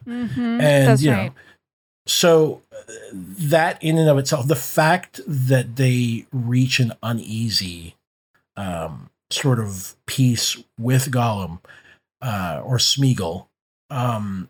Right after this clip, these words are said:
Speaker 2: just shows the fact that, you know, one, they're desperate, and two, Frodo does actually kind of see himself reflected in,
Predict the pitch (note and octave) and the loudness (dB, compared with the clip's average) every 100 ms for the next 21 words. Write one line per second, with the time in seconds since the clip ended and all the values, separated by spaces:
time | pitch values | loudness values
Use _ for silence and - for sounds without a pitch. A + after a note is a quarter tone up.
0 | _ - D3+ D#3+ - E3 D3+ B2+ C3 B2 | _ -4 2 2 4 4 4 4 0 -2
1 | G#2+ - A2+ - _ G#2+ F2 - - - | -4 -6 -10 -10 _ -10 -10 -12 -18 -14
2 | - F3+ G#3 G#3 E3+ D#3+ C#3+ B2 - G#2 | -2 4 6 6 6 4 4 0 -4 -8
3 | - B2+ - F3+ C#3 A#2 A2 - - - | -4 -4 2 4 4 2 -4 -10 -20 -20
4 | _ - - E3+ D#3+ D3+ C3 C3 B2+ A#2+ | _ -14 0 4 6 4 4 4 4 0
5 | A2+ - - G2 - - C3 B2 A#2+ A2+ | -4 -6 -10 -10 -10 -6 -2 -2 -2 -4
6 | F#2 - - A#2+ A2+ G#2 G2 F#2 _ _ | -4 -2 -2 -2 -4 -6 -8 -12 _ _
7 | _ _ - B2 A#2 - C3+ A#2 - G#2+ | _ _ -4 -4 -2 -4 -4 -4 -8 -8
8 | G2 - G#2+ - - F2 E2 D#2+ G#2+ G2+ | -8 -8 -10 -12 -14 -12 -14 -14 -12 -10
9 | F2+ E2+ | -10 -14